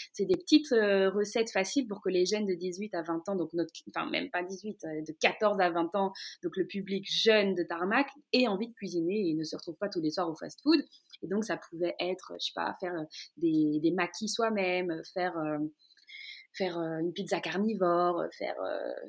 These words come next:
faire des desserts, euh, des tiramisu. Enfin, je faisais vraiment de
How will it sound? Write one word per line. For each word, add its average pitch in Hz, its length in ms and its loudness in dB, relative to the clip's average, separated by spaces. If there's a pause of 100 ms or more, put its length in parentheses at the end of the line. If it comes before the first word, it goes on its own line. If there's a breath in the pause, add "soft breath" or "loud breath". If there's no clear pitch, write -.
(120)
faire 170 120 -6
des 180 100 0
desserts, 180 800 2
euh, 160 260 0
des 160 240 -4
tiramisu. 202 440 -2
Enfin, 165 120 -8
je - 100 -2
faisais 196 180 2
vraiment 247 240 6
de 208 120 2